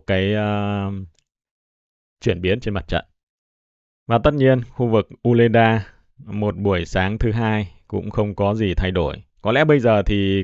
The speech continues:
các cánh quân bắt đầu xuất kích trong một cái tuần mới ở bên đó rồi,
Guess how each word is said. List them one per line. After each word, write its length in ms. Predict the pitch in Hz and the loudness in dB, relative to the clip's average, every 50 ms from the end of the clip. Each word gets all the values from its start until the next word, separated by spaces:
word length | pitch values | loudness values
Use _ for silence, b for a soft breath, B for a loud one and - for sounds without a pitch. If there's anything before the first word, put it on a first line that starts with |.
| - _ | -4 _
các 180 | - 127 - - | -6 -6 -4 -4
cánh 160 | - 120 120 | -4 -4 -2
quân 240 | - 123 117 113 117 | 0 0 0 2 0
bắt 140 | 127 156 151 | -4 -4 -2
đầu 460 | 110 101 95 95 90 87 87 85 80 - b b b b b b b b | -2 0 0 0 -2 -4 -6 -8 -10 -14 b b b b b b b b
xuất 240 | - 156 - - | -2 -2 -2 0
kích 160 | - 160 156 - | 0 0 0 0
trong 220 | - 120 110 107 104 | -2 -4 -2 -2 -4
một 60 | 90 | -6
cái 140 | - - 110 - | -6 -6 -4 -2
tuần 180 | 107 95 92 90 | -2 -2 -2 -2
mới 200 | 90 90 101 135 | -4 -2 -2 -2
ở 60 | 143 | -2
bên 160 | 110 104 101 | -4 -4 -4
đó 220 | 95 95 95 101 | -2 -2 -2 -2
rồi, 160 | 113 110 101 | -2 -2 -2